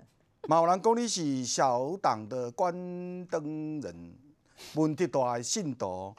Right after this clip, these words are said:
咆哮界的传奇。今仔日的孙啊孙婿，子孙子婿，拢来参加今仔日的典礼。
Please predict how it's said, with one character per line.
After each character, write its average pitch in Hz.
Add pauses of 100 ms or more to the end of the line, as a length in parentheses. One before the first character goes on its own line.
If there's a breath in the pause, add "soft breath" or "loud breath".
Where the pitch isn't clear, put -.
(220 loud breath)
咆 151
哮 180
界 156
的 120
传 117
奇。 104 (440 soft breath)
今 151
仔 165
日 175
的 156
孙 143
啊 170
孙 143
婿， 117
子 226
孙 190
子 160
婿， 131
拢 143
来 123
参 120
加 117
今 117
仔 123
日 117
的 107
典 101
礼。 98